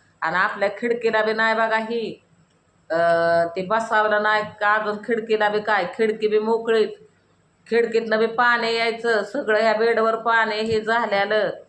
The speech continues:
मग मी बी म्हणलं, "भाऊ द्या काय व्हायचंय ती." उभा राहून राहून कटाळा आला भावा बहिणीनं. मग मी बी काय केलं,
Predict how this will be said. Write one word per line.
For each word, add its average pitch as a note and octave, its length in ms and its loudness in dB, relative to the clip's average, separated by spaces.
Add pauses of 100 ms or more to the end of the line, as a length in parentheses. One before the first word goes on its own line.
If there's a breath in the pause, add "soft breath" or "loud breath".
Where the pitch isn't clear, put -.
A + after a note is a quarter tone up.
(600)
मग F3 160 -4
मी G#3+ 220 0
बी G#3+ 80 0
म्हणलं, A#3 340 -2
"भाऊ G#3 200 2
द्या F#3 160 0
काय G#3+ 260 0
व्हायचंय A3 440 -2
ती." G#3+ 360 -8 (600)
उभा G#3 340 2
राहून A3+ 320 2
राहून A3+ 300 2
कटाळा A#3 380 2
आला A3 220 4
भावा A3 260 2
बहिणीनं. F3+ 440 0
मग F3+ 220 -4
मी A3 180 2
बी A3+ 100 0
काय A#3+ 240 0
केलं, A#3+ 420 -2